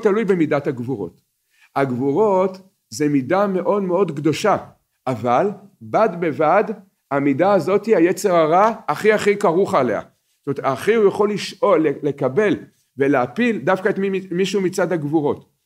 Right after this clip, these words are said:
לכן, כל מי שיש לו גבורות גדולות בנפש,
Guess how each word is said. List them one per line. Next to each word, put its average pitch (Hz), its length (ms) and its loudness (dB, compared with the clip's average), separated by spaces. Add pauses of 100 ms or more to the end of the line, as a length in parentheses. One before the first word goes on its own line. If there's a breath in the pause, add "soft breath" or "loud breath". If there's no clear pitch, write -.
(220)
לכן, 175 460 -2
כל 220 220 2
מי 190 140 -4
שיש 185 320 -2
לו 190 80 -2
גבורות 151 380 -2
גדולות 160 280 -2
בנפש, 156 680 -4